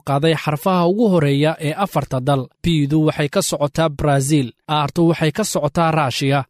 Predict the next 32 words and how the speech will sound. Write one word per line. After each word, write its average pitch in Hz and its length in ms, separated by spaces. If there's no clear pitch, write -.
I-duna 165 460
waxay 160 300
ka 208 140
socotaa 170 580
India, 147 560
C-duna 170 600
waxay 147 300
ka - 140
socotaa 135 500
China. 131 420
Markii 143 360
la 139 120
gaaray 143 360
laba 151 260
kun 170 220
iyo 151 160
tobankii, 160 680
waxaa 170 280
ku 254 160
soo 180 220
biiray 160 320
South 170 320
Africa, 127 580
oo 151 180
ah 196 140
dalka 196 380
ugu 185 220
jeebka 165 400
buuran 147 500
ama 143 220
dhaqaalaha 156 640
badan 151 340